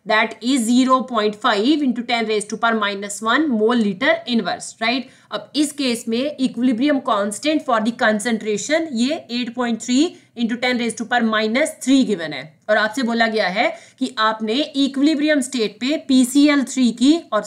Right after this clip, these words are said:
सीएल टू की कितनी कंसंट्रेशन आ रही है ये फाइंड आउट करना है। इसके लिए सबसे पहले हम अपनी रिएक्शन लिख लेते हैं। So पीसीएल फ़ाइव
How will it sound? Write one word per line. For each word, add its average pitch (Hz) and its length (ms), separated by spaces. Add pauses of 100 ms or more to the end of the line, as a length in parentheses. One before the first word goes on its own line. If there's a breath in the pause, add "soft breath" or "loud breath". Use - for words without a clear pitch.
सीएल 269 480
टू 214 180 (140)
की 302 100 (320 loud breath)
कितनी 311 320
कंसंट्रेशन 262 760
आ 208 160
रही 190 220
है 311 160 (280 loud breath)
ये 302 200 (140)
फाइंड 233 260
आउट 190 220
करना 170 260
है। - 180
इसके 320 320
लिए 302 180
सबसे 294 320
पहले 254 260
हम 269 200
अपनी 269 200
रिएक्शन 233 400
लिख 262 200
लेते 208 280
हैं। 285 260
So 220 340 (140)
पीसीएल 240 960 (160)
फ़ाइव 202 500